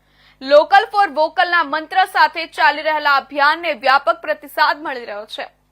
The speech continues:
તો ભાજપના અગ્રણીઓ અને કાર્યકર્તાઓ પણ આ અભિયાનનો લોકો સુધી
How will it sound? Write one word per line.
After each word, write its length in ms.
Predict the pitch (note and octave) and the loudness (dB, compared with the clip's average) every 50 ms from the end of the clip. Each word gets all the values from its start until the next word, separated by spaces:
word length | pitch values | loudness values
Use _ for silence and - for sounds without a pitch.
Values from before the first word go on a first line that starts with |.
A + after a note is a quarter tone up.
| _ _ _ _ _ _ _ _ | _ _ _ _ _ _ _ _
તો 80 | D#4+ D#4+ | 0 4
ભાજપના 560 | D#4+ D#4 D#4 D#4 D#4 G#4 G#4 G4+ G#4 G4+ F#4+ | 6 6 6 6 4 0 0 2 4 4 4
અગ્રણીઓ 400 | F4 C#4 D4+ F#4 F#4+ F#4+ G4+ G4+ | 4 2 0 0 0 0 0 -2
અને 180 | F#4+ F#4 F#4+ F#4+ | 0 0 -2 0
કાર્યકર્તાઓ 720 | F#4 F4 F4 E4+ F#4 F#4 F4+ E4+ D#4+ D#4+ F4 F4 E4+ E4+ | 2 2 2 2 0 0 -2 -2 -2 0 -2 0 0 -2
પણ 180 | E4+ F4 D#4+ | -2 -2 0
આ 140 | E4 E4 D#4+ | 2 2 2
અભિયાનનો 680 | D4 B3 D4 D4+ D4 D4+ D4 D4 C#4+ C#4+ D4+ F4 - _ _ _ _ _ _ _ _ _ | 0 0 0 0 0 0 0 -4 -10 -10 -10 -12 -14 _ _ _ _ _ _ _ _ _
લોકો 560 | C4 C4 C4 D4 D#4 E4+ F4 - G4 G#4+ G#4+ G#4 | -14 -8 -2 0 2 0 0 0 -2 -2 -2 -2
સુધી 440 | G4+ F#4+ F4 B3+ D#4+ E4 E4+ F#4 | -4 -10 -12 -10 -10 -10 -10 -10